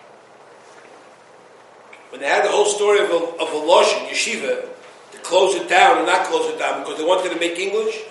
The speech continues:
it's two hours a day, that's all it was. Two hours a day. So they had this big meeting, and most of the Rabbanim, most of the Rabbanim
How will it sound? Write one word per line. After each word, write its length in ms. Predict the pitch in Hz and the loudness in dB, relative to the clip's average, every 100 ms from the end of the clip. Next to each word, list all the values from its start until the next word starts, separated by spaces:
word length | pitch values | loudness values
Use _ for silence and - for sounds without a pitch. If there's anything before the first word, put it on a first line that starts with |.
| - - - - | -20 -20 -20 -20
it's 120 | - - | -20 -10
two 160 | 269 | 0
hours 340 | 277 277 247 - | 4 4 4 2
a 80 | - | -2
day, 140 | 392 | -4
that's 180 | 466 208 | -4 0
all 100 | 214 | 0
it 100 | 247 | 2
was. 360 | - - - - - - - - | 0 -2 -10 -18 -20 -20 -20 -6
Two 120 | 190 | 2
hours 220 | 240 214 | 4 4
a 60 | - 165 | 2 -4
day. 180 | - - - - - - - - - - - - - - | -10 -12 -20 -20 -20 -20 -20 -20 -20 -20 -20 -20 -20 -12
So 100 | 170 | -4
they 100 | 175 | 0
had 200 | 196 202 | 2 2
this 160 | - | -2
big 280 | - 202 170 | -2 -4 -2
meeting, 480 | 170 170 180 123 - - - - - - - | -4 -2 -4 -6 -10 -18 -20 -20 -20 -20 -12
and 100 | 156 | -6
most 420 | 185 240 - - 240 | 4 6 6 2 -2
of 100 | 202 | 0
the 80 | |
Rabbanim, 580 | 196 185 185 185 - - - - - 135 175 | 4 4 4 2 0 -6 -14 -20 -20 -18 2
most 440 | 247 - - - | 4 6 2 -2
of 120 | 269 | -6
the 60 | 247 | -2
Rabbanim 520 | 226 208 254 254 - | 0 4 4 2 -2